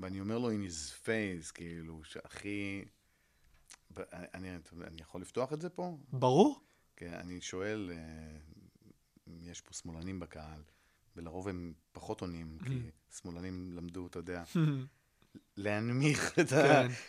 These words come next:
Speaker 1: כן, בואו לא נעשה יותר מדי רעש, זה מה שנקרא, לפחות צד אחד הפיק לקחים מרצח רבין,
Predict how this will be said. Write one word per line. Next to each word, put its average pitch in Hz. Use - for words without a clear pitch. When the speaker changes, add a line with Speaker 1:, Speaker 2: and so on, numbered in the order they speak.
Speaker 1:
כן, 120
בואו 117
לא 113
נעשה 107
יותר 107
מדי 101
רעש, 107
זה 101
מה 107
שנקרא, 107
לפחות 120
צד 123
אחד 113
הפיק 107
לקחים 107
מרצח 95
רבין, 95